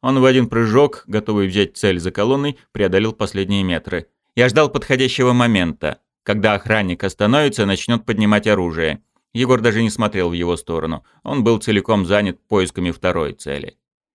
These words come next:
Я вырвался из своей засады, выпрямившись в полный рост, подбежал к охраннику, и пока тот метался между нами двумя, свободной рукой прижал его запястье к туловищу так, чтобы он не мог им пошевелить,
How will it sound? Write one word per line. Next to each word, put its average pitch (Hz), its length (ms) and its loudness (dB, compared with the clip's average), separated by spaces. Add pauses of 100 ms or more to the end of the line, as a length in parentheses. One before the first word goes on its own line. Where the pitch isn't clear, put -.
(140)
Я 110 160 2
вырвался 113 400 2
из 98 160 -4
своей 98 240 2
засады, 139 580 0 (240)
выпрямившись 101 720 -2
в - 60 -20
полный 95 380 0
рост, 92 280 -2 (160)
подбежал 120 480 4
к 110 100 -4
охраннику, 135 840 0
и - 120 -8
пока 104 320 -2
тот - 240 -6
метался 95 500 -2
между 90 320 -4
нами 87 280 -2
двумя, 104 420 0 (180)
свободной 120 540 0
рукой 104 260 -2
прижал 95 380 0
его 87 140 0
запястье 85 500 -6
к - 60 -20
туловищу 87 440 -6
так, 107 220 -4
чтобы 92 240 -2
он 95 260 -2
не 120 160 4
мог 107 260 2
им 98 120 -4
пошевелить, 92 720 -6